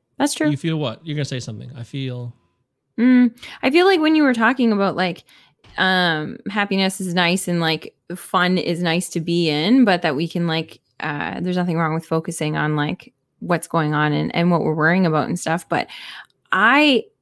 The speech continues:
Speaker 1: yes, I feel like, um, we do need to acknowledge it. We do. We can't hide it. And if it's really bothering us, we need to move through it. But we need to move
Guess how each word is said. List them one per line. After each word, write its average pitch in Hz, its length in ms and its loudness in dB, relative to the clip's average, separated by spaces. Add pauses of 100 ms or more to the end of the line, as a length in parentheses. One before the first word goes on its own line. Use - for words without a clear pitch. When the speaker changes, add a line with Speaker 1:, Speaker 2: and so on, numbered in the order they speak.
(240)
Speaker 1:
yes, 202 580 0 (140)
I 190 240 2
feel 302 560 2
like, 180 580 0 (1040)
um, 180 680 2 (1040)
we 220 200 4
do 254 460 4
need 233 540 6
to 202 180 0
acknowledge 185 640 -2
it. 311 340 -2
We 214 140 2
do. 170 400 0 (180)
We 190 120 -2
can't 190 320 -4
hide 165 260 -2
it. 160 220 -4
And 175 100 -4
if 175 100 -6
it's 175 160 -10
really 180 220 -2
bothering 165 460 -2
us, 165 180 -4
we 170 80 -2
need 165 200 -2
to - 100 -10
move 156 200 -6
through 156 200 -4
it. 160 180 -6
But - 220 -2 (360)
we 247 240 8
need 269 420 10
to 349 180 4
move 208 440 8